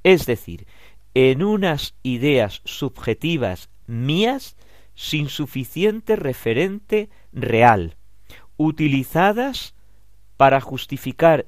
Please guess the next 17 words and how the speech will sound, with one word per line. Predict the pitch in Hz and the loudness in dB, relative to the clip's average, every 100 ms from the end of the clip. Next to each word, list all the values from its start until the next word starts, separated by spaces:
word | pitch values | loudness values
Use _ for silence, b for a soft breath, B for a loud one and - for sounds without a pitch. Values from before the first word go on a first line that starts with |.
| - | -8
intereses | 143 135 117 127 135 202 - 120 101 - - | -8 -6 -2 0 2 0 -4 -8 -8 -12 -2
personales | 214 226 226 - 120 120 208 220 214 220 - b b b | 0 0 -6 -8 -6 -2 0 0 0 -2 -8 b b b
o | - 143 139 | 0 2 2
intereses | 139 139 127 131 135 196 - 196 - b - | 0 -4 -4 -2 0 -2 -2 -4 -6 b -16
sociales | - - 101 - 190 226 160 98 b b b | -8 -6 -6 2 6 6 4 -2 b b b
de | 120 | -8
distinta | 107 107 - 156 147 135 | -6 -6 -6 -6 -2 -2
naturaleza, | 107 104 98 117 185 - 98 b - | -2 -4 -4 -2 -4 -6 -14 b -8
política, | 98 107 185 - 151 165 202 - - | -6 -4 -6 -8 -8 -6 -6 -10 -20
social, | - 85 - 131 170 185 b b - - | -18 -18 -4 0 2 0 b b -12 -8
económica, | 117 98 107 180 175 170 175 180 | -6 -4 -2 -2 -4 -6 -6 -6
religiosa, | - 120 107 101 - 180 175 185 175 b b - | -6 -4 -4 -6 -4 -4 -4 -8 -10 b b -6
etcétera, | 120 - 170 180 196 190 - | -4 -2 -4 -2 -2 -4 -8
etcétera, | - - 139 135 160 160 - | -14 -8 -6 -6 -6 -6 -10
etcétera. | 95 - 107 - 87 87 - B B B B | -18 -10 -8 -8 -12 -14 -16 B B B B
Las | - 143 160 - - | 0 4 4 0 -6
ideologías, | 170 139 143 135 120 - 214 196 107 - | -6 -2 0 0 -2 -4 0 2 0 -4